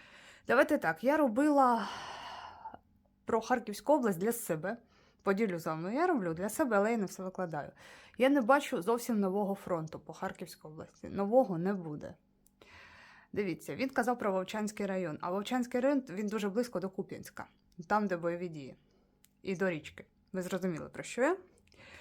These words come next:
Давайте так, чи дійсно, ну, у тра-, в травні, в травні Росія піде у наступ на Вовчанський район Харківської області? Чи дійсно Росія піде у наступ?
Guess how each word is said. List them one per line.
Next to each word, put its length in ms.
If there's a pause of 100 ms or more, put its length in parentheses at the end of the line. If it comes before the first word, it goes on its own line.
(320)
Давайте 300
так, 260
чи 160
дійсно, 560 (280)
ну, 140
у 60
тра-, 240
в 100
травні, 600 (120)
в 100
травні 640 (640)
Росія 520
піде 480
у 140
наступ 560 (440)
на 320
Вовчанський 760
район 540 (600)
Харківської 540
області? 480
Чи 160
дійсно 320
Росія 420
піде 340
у 140
наступ? 460